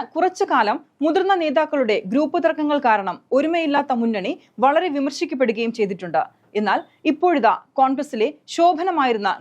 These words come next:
ഗ്രൂപ്പില്ലാ കാലത്തിന് വിരാമമിട്ട് വീണ്ടും യുവ നേതാക്കളുടെ ഗ്രൂപ്പ് സമവാക്യങ്ങൾ രൂപപ്പെടുകയാണ്. അതായത് പഴയ ഗ്രൂപ്പുകളെ വെട്ടി പുതിയ ഗ്രൂപ്പുകൾ ഉണ്ടാക്കുന്നു.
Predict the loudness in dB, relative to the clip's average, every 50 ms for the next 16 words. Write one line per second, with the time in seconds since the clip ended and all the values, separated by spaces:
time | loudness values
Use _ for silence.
0 | -2 0 0 0 0 -2 0 0 0 2 2 2 0 0 -2 -2 -2 0 0 0
1 | 0 0 -2 -4 -4 -2 -2 -2 -2 -4 _ _ _ -2 0 2 2 2 2 2
2 | 0 0 -2 -6 -4 -2 -2 0 0 0 0 2 0 0 0 0 -2 -2 -2 -2
3 | -4 -4 -4 -4 -4 -4 -4 -6 -6 -4 0 0 2 2 0 -2 -2 -6 -8 -6
4 | -4 -4 -2 -2 -2 -2 -2 -4 -4 -4 -4 -6 -6 -8 -12 _ _ _ _ _
5 | -2 0 2 2 2 2 0 -2 -2 -4 _ _ _ 0 0 2 2 2 0 0
6 | 0 -2 -2 -4 -4 -4 -4 -2 -2 -4 -4 -6 -6 -8 -8 -8 -4 -4 0 2
7 | 2 2 2 0 -2 -4 -2 -2 -2 -2 0 0 2 0 0 0 -4 -10 -10 -12